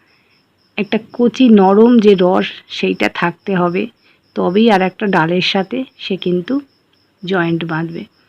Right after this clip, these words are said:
এইভাবে আমি একটা স্ক্রু নিয়েছি, সেই ছোট্ট স্ক্রুটার সাহায্যে আমি এখানে, আমি যদি ব্লেডের সাহায্যে করি তাহলে কিন্তু এত নরম এই গাছের ডাল কিন্তু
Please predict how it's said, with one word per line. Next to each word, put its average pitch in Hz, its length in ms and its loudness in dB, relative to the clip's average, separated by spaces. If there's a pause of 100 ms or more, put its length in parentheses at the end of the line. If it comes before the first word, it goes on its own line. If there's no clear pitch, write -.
(800)
এইভাবে 226 500 2 (200)
আমি 202 160 -2
একটা 196 220 -2
স্ক্রু 254 380 -2
নিয়েছি, 233 460 2 (540)
সেই 208 220 -2
ছোট্ট 214 260 -4 (100)
স্ক্রুটার 220 580 -4
সাহায্যে 190 480 -2 (880)
আমি 196 300 2
এখানে, 196 320 0 (1700)
আমি 208 160 4
যদি 226 160 2 (100)
ব্লেডের 233 520 4
সাহায্যে 196 360 0
করি 190 280 0
তাহলে 190 360 2
কিন্তু 214 260 -2 (200)
এত 214 160 -6 (220)
নরম 196 360 4 (380)
এই 208 160 -2
গাছের 190 420 -2
ডাল 180 240 0 (420)
কিন্তু 196 220 -8